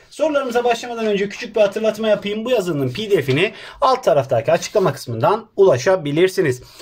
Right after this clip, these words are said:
İlk sorumuza başlayalım. Aşağıdaki cümlelerin başlarına doğru ise D, yanlış ise Y harfi koyunuz demiş. Bakalım.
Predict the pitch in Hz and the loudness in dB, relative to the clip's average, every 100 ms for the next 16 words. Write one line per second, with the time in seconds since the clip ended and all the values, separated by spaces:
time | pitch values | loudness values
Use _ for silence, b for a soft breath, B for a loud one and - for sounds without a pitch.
0 | B - 320 - 226 208 202 240 214 - | B -2 -2 -2 -2 0 0 0 -2 -2
1 | 175 107 B B B - 262 285 285 262 | -2 -4 B B B -2 0 2 0 0
2 | 226 196 196 156 139 139 170 233 240 247 | 0 2 4 4 4 4 2 2 0 -2
3 | 240 240 202 208 269 247 226 185 190 190 | 0 2 4 4 4 -2 -2 0 2 2
4 | 190 226 277 214 170 131 156 233 175 123 | 2 2 0 -2 -2 0 2 2 0 -4
5 | 127 233 269 - 202 160 123 220 180 151 | -2 -4 -4 0 2 4 2 0 -2 -2
6 | 143 127 208 B B B B - 320 - | 0 0 -4 B B B B -2 0 2
7 | 165 98 | 0 -2